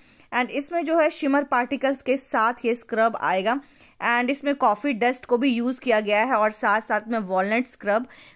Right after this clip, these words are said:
जो कि बहुत ही फाइन वाला वॉलनट स्क्रब है। आप लोग को बिल्कुल क्लोज से शो कर रही हूँ, आप लोग को इसमें जो,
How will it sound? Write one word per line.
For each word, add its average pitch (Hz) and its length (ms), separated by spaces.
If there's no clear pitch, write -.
जो 262 260
कि 311 220
बहुत 247 400
ही 285 60
फाइन 247 520
वाला 240 240
वॉलनट 220 380
स्क्रब 202 320
है। 247 60
आप 202 180
लोग 214 120
को 247 100
बिल्कुल 214 320
क्लोज 220 320
से - 160
शो 220 180
कर 196 160
रही 190 80
हूँ, 220 80
आप 190 180
लोग 202 120
को 208 80
इसमें 220 260
जो, 226 160